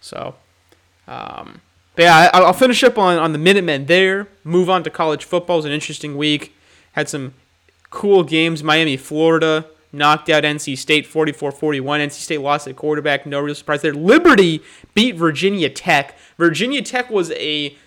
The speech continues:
think, two touchdown favorite, even though they were unranked and Liberty was twenty-five. Liberty beat them thirty-eight thirty-five. Bit of a shootout there, and they move up three spots to be twenty-second overall. They were twenty-five overall.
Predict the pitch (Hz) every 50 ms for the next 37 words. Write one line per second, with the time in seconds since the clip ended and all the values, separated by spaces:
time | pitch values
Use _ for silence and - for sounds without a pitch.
0 | _ - 247 277 - - - - - 269 320 415 - 208 - - - - 185 156
1 | 143 139 - 151 165 202 233 196 127 127 123 - - 170 185 196 190 170 147 147
2 | 165 190 190 185 151 160 160 156 143 147 147 151 156 - 143 143 143 143 151 160
3 | 156 131 127 - - 160 151 - 123 - - 139 143 131 123 - 156 180 185 180
4 | 156 131 151 165 170 165 131 127 127 - - 175 196 220 208 190 180 170 170 175
5 | 170 - 185 175 175 180 170 143 - - 147 151 160 160 156 131 127 - - _
6 | _ - - _ - - - 190 165 113 110 - - - - 202 240 254 208 139
7 | 127 123 143 160 190 180 156 139 127 127 143 147 143 147 165 196 196 185 165 147
8 | 135 160 156 156 160 156 135 165 175 185 175 - - - 156 156 160 160 - -
9 | 139 127 - - 175 175 - 151 135 - - 190 180 180 196 165 143 135 127 131
10 | 127 123 120 123 123 123 123 135 156 165 160 160 - 147 135 123 - - 143 151
11 | 143 143 131 127 131 127 127 127 120 123 -